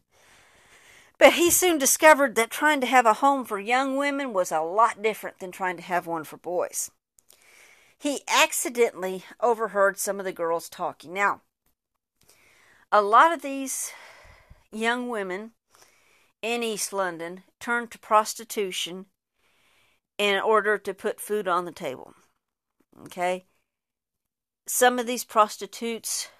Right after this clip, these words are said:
were extremely young. Some of these girls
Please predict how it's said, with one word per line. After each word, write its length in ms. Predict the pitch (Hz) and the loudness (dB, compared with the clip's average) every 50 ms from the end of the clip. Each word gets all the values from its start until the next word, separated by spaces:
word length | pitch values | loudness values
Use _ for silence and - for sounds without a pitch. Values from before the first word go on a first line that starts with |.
| _ _ _ _ _ _ _ | _ _ _ _ _ _ _
were 200 | 185 196 208 214 | -2 0 0 2
extremely 840 | 185 220 214 - - - - - 226 240 247 247 233 220 208 196 185 | 2 2 0 0 -2 -4 -4 -4 -4 -2 -2 -2 -2 -2 -4 -4 -4
young. 400 | 175 170 165 139 - - - - - _ - - - - - _ | -4 -6 -8 -8 -10 -12 -14 -16 -20 _ -20 -20 -20 -20 -20 _
Some 300 | - - - 269 262 254 | -8 0 2 4 4 4
of 80 | 240 214 | 2 -2
these 220 | 240 247 214 - | -2 -4 -4 -6
girls 720 | - - 233 254 269 262 208 143 135 135 - - - - - | -2 2 4 4 6 6 4 2 0 -4 -10 -14 -18 -18 -20